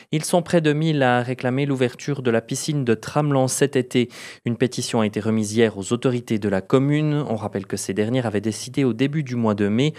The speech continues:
de ne pas ouvrir le plan d'eau cette année en raison de la situation sanitaire et des difficultés à mettre en place un plan pour respecter les mesures. Au total, environ mille personnes ont donc signé la pétition.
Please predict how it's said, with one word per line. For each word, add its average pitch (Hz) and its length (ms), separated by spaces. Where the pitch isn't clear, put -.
de 110 120
ne 110 140
pas 147 340
ouvrir 127 380
le 127 140
plan 123 260
d'eau 113 160
cette - 240
année 104 220
en 98 80
raison 98 260
de 95 80
la 90 140
situation 104 520
sanitaire 117 560
et 123 60
des 104 140
difficultés 131 600
à 107 80
mettre 101 280
en 104 40
place 95 300
un 95 80
plan 143 300
pour 101 220
respecter 104 500
les 92 80
mesures. 104 580
Au - 40
total, 104 320
environ 95 360
mille 120 180
personnes 151 380
ont 143 80
donc 117 200
signé 113 360
la 92 100
pétition. 120 600